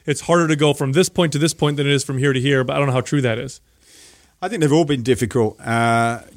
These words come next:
Speaker 2: you know, we've, we've gone up over the twenty-year period. You know, we've, we've gone up and grown. We've come down massively when the market changed and we, we didn't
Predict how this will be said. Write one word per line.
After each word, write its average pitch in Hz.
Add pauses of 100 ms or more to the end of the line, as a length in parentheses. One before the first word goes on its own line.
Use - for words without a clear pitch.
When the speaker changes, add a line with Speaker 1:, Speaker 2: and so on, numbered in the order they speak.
(120)
Speaker 2:
you 156
know, 131
we've, 156
we've 147
gone 139
up 135 (360)
over 143
the 120
twenty-year 127
period. 143
You 120
know, 113
we've, 117
we've 120
gone 120
up 127 (300)
and 110
grown. 117
We've 123
come 120
down 120 (240)
massively 117
when 113 (260)
the -
market 117
changed 123
and 110
we, 110 (140)
we 117
didn't 113